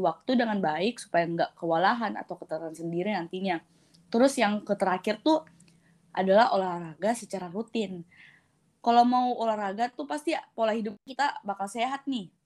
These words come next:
membantu. Sempatkan waktu sebentar untuk olahraga di sela kesibukan kita. Nggak harus tiap hari kok. <laughs> Olahraga bisa membantu juga untuk balikin kebugaran tubuh yang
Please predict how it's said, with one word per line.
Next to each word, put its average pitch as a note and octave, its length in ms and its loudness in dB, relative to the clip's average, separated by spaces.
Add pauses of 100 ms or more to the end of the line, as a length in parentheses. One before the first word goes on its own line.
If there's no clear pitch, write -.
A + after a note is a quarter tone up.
membantu. C4 600 -2 (380)
Sempatkan G3+ 480 -4
waktu F#3+ 340 -6 (100)
sebentar A3+ 380 0
untuk A3+ 260 -10
olahraga F#3 440 -2 (120)
di G#3+ 100 -6
sela F#3 200 -4
kesibukan E3+ 380 -6
kita. - 260 0 (460)
Nggak F3 160 0
harus F#3 200 0
tiap E3 160 0
hari F3 280 4
kok. E3+ 320 6 (220)
<laughs> - 760 -12
Olahraga G3 440 4
bisa A3 240 -2
membantu F#3 500 -6
juga F#3 520 6
untuk G#3 320 -4
balikin D#3+ 300 -2
kebugaran D#3 500 -2
tubuh F#3+ 460 0
yang D3+ 100 -4